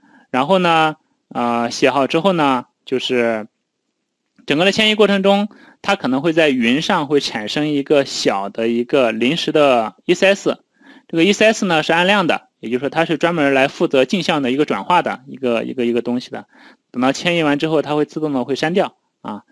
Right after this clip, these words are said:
然后整，整，整个的一个过程啊，我们可以去参考一些帮助文档啊。其实相对来说，我，我试过还是非常简单的，非常方便的。你看完这个文档之后，马上就可以来去做了。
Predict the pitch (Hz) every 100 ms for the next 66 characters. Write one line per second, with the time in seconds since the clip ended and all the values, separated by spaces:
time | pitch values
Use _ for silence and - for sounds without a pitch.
0 | _ - _ _ 117 123 117 113 - 113
1 | 107 107 - 117 - - 127 135 147 139
2 | 160 131 113 104 - - 107 104 104 113
3 | 110 117 _ _ - 139 127 135 147 147
4 | 135 110 - 127 151 151 120 127 107 -
5 | _ _ _ _ - 107 - _ _ -
6 | 175 196 196 - 226 190 139 160 151 151
7 | 147 - 127 127 123 - 190 123 - 143
8 | 139 175 175 104 101 110 110 - - 156
9 | 135 151 156 127 95 _ 123 113 - 165
10 | 151 156 131 143 127 123 131 131 113 107
11 | 107 135 127 127 113 110 117 131 110